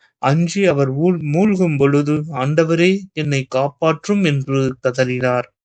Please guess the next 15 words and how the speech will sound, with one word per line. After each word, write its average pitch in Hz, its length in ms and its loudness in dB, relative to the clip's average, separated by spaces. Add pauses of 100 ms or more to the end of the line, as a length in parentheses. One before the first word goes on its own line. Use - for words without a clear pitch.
(500)
இயேசு 139 540 4
உடனே 139 400 0
தம் 131 400 -6
கையை 156 400 0
நீட்டி 131 640 -6 (120)
அவரை, 127 320 -2 (480)
"நம்பிக்கை 185 680 0
குன்றியவனே, 131 800 -4 (440)
ஏன் 170 640 0
ஐயம் 185 440 -6
கொண்டாய்?" 139 580 -6 (100)
என்றார். 127 680 -6 (540)
அவர்கள் 131 520 0
படகில் 151 640 2
ஏறியதும் 151 640 0